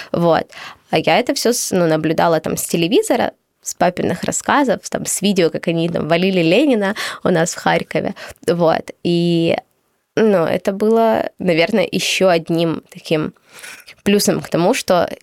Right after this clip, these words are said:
и мне пора бы что-то сделать для своей страны, там, почему я даже там присоединилась к, э, силам обороны. Вот. И я вам скажу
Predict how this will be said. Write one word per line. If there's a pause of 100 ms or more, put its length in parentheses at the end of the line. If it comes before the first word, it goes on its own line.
(120)
и
мне (180)
пора
бы (200)
что-то
сделать
для
своей
страны,
там, (200)
почему
я
даже
там
присоединилась
к,
э,
силам
обороны. (600)
Вот. (120)
И (600)
я
вам
скажу